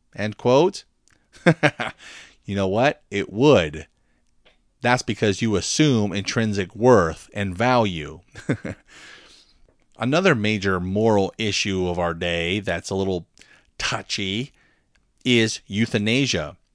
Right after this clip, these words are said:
Euthanasia is the termination of the life of a patient by a medical practitioner. This can be done by a doctor by giving a sort of lethal injection that kills the patient, or it can be of the neglect of care by those who really need it.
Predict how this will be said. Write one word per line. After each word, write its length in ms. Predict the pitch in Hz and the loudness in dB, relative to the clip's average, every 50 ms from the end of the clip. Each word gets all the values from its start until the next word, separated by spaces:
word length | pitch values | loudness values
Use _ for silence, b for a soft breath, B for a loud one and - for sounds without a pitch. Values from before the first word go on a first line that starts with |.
| _ _ _ _ _ _ _ _ | _ _ _ _ _ _ _ _
Euthanasia 640 | - 120 135 - 123 107 110 135 175 185 - - 110 | -4 -4 -2 -2 -2 -2 0 0 0 0 0 0 0
is 180 | 98 104 104 98 | 0 0 -2 -4
the 100 | 95 - | -4 -6
termination 760 | - - - 147 147 131 113 113 120 135 127 - - 104 | -6 -2 -2 0 0 0 0 0 0 0 0 0 -2 -2
of 140 | 95 92 87 | -2 -4 -4
the 80 | 95 90 | -4 -4
life 340 | 87 92 101 120 120 117 - | -2 -2 -2 -2 -2 -2 -4
of 140 | 95 90 | -6 -6
a 80 | 90 85 | -8 -8
patient 600 | - - - 135 143 - - - 92 85 - 90 | -8 -8 -6 -6 -4 -4 -4 -6 -6 -6 -6 -6
by 120 | 90 95 | -4 -4
a 100 | 92 90 | -4 -4
medical 460 | 87 95 107 113 107 101 - 101 92 82 | -4 -4 -2 -2 -2 -2 -2 -4 -6 -6
practitioner. 880 | - - 104 101 - - - 147 147 - - 110 90 82 76 71 - _ _ B B B B B B B B B B | -6 -6 -6 -6 -6 -4 -2 -2 0 0 -2 -4 -4 -6 -10 -12 -18 _ _ B B B B B B B B B B
This 160 | 160 202 - | 0 0 0
can 140 | - 196 156 | 0 -2 -2
be 100 | 143 123 | -2 -2
done 260 | 117 123 113 110 107 | 0 0 0 0 2
by 100 | 107 104 | 0 2
a 120 | 101 92 | 2 0
doctor 500 | 87 87 98 101 110 120 123 - - 98 | -2 -2 0 2 2 2 0 0 -4 -4
by 140 | 87 92 90 | -2 -2 -2
giving 360 | 87 101 113 110 110 104 101 | -2 0 0 0 0 0 -2
a 100 | 92 90 | -4 -4
sort 260 | - - - 117 107 98 | -4 -2 -2 0 0 0
of 140 | 90 - _ _ _ _ _ - | -2 -4 _ _ _ _ _ -8
lethal 500 | 98 113 123 123 120 - 117 107 107 98 | -4 -2 -2 -2 -2 -2 -2 -2 -2 -2
injection 540 | 92 90 92 110 117 120 - - 104 90 90 | -4 -2 0 2 2 2 0 -2 -6 -6 -6
that 180 | 90 87 - | -6 -8 -8
kills 320 | - - 131 123 117 104 - | -6 -2 0 0 0 0 -2
the 80 | 101 | -6
patient, 580 | - - 139 160 180 156 - - 101 101 - - _ b b b b b b b b - | -6 -2 -2 0 0 0 -2 -2 -4 -4 -4 -8 _ b b b b b b b b 2
or 360 | - 208 226 208 180 147 127 | 6 8 8 8 8 8 6
it 120 | 113 123 - | 4 2 0
can 120 | 131 113 | -2 -4
be 380 | 110 117 113 110 107 107 104 - _ - | -2 -2 -2 -2 -2 -4 -6 -8 _ -4
of 200 | 110 110 104 101 | -2 -2 -2 -2
the 220 | 110 101 98 - - | -2 -4 -4 -4 -6
neglect 540 | 101 101 104 95 95 107 113 120 120 - - | -4 -2 -2 -2 -2 0 0 0 0 0 -4
of 140 | 98 - - | -6 -6 -6
care 500 | - - 139 139 135 117 101 95 92 87 | -4 0 2 4 6 6 4 4 2 2
by 160 | 95 98 98 | 0 0 -2
those 360 | 87 104 101 104 101 98 - | 0 0 0 2 0 0 -2
who 100 | - 104 | -2 -2
really 260 | 95 98 92 90 90 | -2 -2 -2 -2 -4
need 240 | 87 101 123 143 139 | -4 -2 0 2 2
it. 320 | 110 85 73 - - - | 2 0 -2 -6 -14 -18